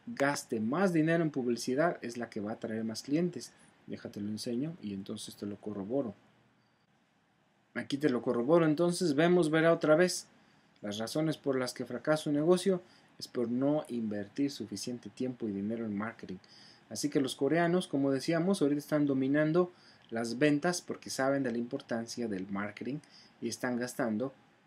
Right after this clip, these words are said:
por decir, diez mil millones de dólares el año pasado, ¿verdad?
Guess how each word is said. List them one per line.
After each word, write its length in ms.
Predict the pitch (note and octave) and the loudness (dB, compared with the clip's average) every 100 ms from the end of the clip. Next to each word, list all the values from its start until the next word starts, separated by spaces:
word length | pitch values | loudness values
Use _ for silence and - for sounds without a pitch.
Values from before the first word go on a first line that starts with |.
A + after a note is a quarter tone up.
| _ - | _ -12
por 100 | A2 | -8
decir, 360 | G#2+ G2+ C3 A#2+ | -6 -4 -4 -2
diez 320 | A#2+ A#2 A2 | 0 0 2
mil 240 | C#3 F3 | 4 6
millones 560 | D#3+ C#3 C3 D#3+ E3 C3+ | 6 4 4 2 2 2
de 60 | A#2+ | 2
dólares 460 | C#3+ D#3 D3 C#3+ | 4 6 6 2
el 140 | G#2 A2 | -4 -2
año 220 | C#3 C3 | -2 -2
pasado, 520 | - - - - B2 | -6 -12 -12 -10 -10
¿verdad? 280 | G#2 G#2 | -8 -10